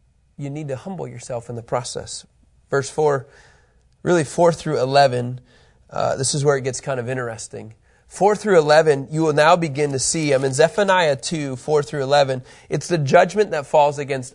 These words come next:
all of the nations. So now, Kevin, the shi-, the, the, the, um, the shifting has taken place to the judgment is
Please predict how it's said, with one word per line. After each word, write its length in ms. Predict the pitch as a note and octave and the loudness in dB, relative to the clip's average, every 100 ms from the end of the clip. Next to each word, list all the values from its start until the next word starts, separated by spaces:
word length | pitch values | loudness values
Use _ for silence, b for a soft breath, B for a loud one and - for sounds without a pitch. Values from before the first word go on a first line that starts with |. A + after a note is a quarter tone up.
| _ | _
all 240 | C3+ C3+ B2+ | -8 -6 -8
of 80 | |
the 100 | B2+ | -10
nations. 420 | A#2+ C3 B2 G#2 - | -8 -10 -10 -16 -10
So 80 | |
now, 240 | D#3 E3+ F#3 | -4 -2 -2
Kevin, 280 | G#3 E3 D3+ | -4 -6 -6
the 80 | |
shi-, 340 | C3 - F3+ - | -12 -8 -10 -4
the, 440 | D#3 D3+ C#3 B2+ C#3+ | -6 -2 -4 -4 -4
the, 180 | B2 b b b - | -6 b b b -4
the, 80 | |
um, 280 | C3 B2 A#2+ C#3+ | -2 -2 -6 -2
the 160 | C#3 | -4
shifting 500 | B2+ G3 G3 - E3 | -2 -2 -2 -2 -4
has 120 | C#3+ | -4
taken 340 | - D3 C3+ B2 | -4 -4 -4 -6
place 380 | - C3+ C3 - | -4 -4 -4 -8
to 120 | C#3+ | -8
the 100 | B2+ | -8
judgment 480 | B2 C#3 C3 C3+ - | 0 0 0 -6 -6
is 160 | A#2+ | -10